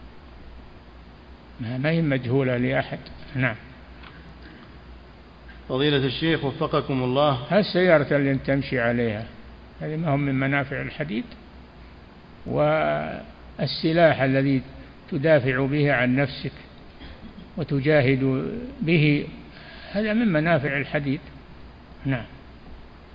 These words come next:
Speaker 1: القدر اللي تطبخ فيه ما هو من منافع الحديد؟ نعم.
Speaker 2: فضيلة الشيخ وفقكم الله،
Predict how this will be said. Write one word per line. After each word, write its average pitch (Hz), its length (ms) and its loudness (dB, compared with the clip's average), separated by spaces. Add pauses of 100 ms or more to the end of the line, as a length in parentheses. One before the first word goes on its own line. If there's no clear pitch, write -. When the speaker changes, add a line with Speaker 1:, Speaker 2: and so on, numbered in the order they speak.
(1160)
Speaker 1:
القدر 165 420 4
اللي 156 240 4
تطبخ 143 440 -2
فيه 147 360 4 (960)
ما 151 80 -2
هو 151 100 2
من 165 180 0
منافع 147 440 0
الحديد؟ 147 460 -2 (840)
نعم. 135 180 0 (2250)
Speaker 2:
فضيلة 135 260 2
الشيخ 127 440 2
وفقكم 131 600 -2
الله، 135 340 2